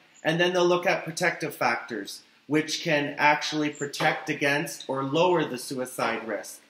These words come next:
And, for example, one of the risk factors people call static risk factors.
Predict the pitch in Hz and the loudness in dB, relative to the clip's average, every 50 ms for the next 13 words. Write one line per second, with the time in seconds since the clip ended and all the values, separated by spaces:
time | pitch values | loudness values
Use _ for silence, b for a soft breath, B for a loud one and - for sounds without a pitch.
0 | _ _ B B B B B B B B B B B - 147 151 151 151 151 147 | _ _ B B B B B B B B B B B 4 6 6 8 6 6 2
1 | - - - - - 170 165 - - 180 170 170 165 170 170 151 156 196 202 214 | -2 -6 -12 -6 -2 -2 -2 2 4 4 4 4 4 2 2 4 6 6 6 6
2 | 214 - 180 160 147 156 156 - - - 160 147 147 - - 156 151 - 180 170 | 4 0 0 0 2 0 0 0 -2 0 0 0 0 0 -4 -6 -6 -6 -6 -4
3 | - 165 165 - 165 151 147 - - 180 160 151 143 135 127 - - 127 113 - | -4 -4 -4 0 0 0 0 0 2 4 6 6 6 6 4 0 -2 -6 -6 -6
4 | - - 120 107 101 - - - 87 87 - - - | -6 -4 -4 -4 -4 -4 -8 -10 -12 -10 -12 -14 -18